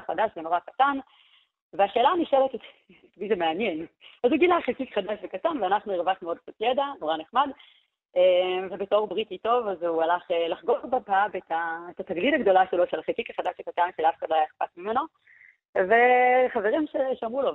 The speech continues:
"למה זה טוב, למה זה טוב?" אז הוא הרים כוסית, "To the useless electron",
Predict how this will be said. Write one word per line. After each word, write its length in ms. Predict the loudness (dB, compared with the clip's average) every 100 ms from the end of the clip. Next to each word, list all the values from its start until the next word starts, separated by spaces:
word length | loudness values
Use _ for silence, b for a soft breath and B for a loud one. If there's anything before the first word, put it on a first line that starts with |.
| -4
"למה 180 | -6 -6
זה 80 |
טוב, 160 | -4 -4
למה 200 | -2 -2
זה 60 | -2
טוב?" 360 | -2 -2 -2 -12
אז 80 | -4
הוא 80 | -2
הרים 180 | 0 0
כוסית, 360 | -4 -2 -4 -4 _ -8
"To 20 |
the 320 | -2 -2 -4
useless 340 | 0 0 2 2
electron", 520 | 2 0 _ -4 -4